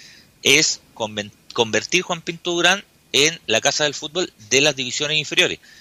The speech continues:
que es lo que han hecho varias selecciones. Las selecciones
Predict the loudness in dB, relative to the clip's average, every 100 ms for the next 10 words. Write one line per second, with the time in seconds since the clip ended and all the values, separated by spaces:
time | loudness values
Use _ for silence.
0 | -20 -20 -20 -14 0 0 2 2 2 0
1 | -4 -6 -8 -12 -2 0 0 -2 -4 -6
2 | -8 -8 -8 -8 -6 -4 -2 -4 -2 -2
3 | -2 -4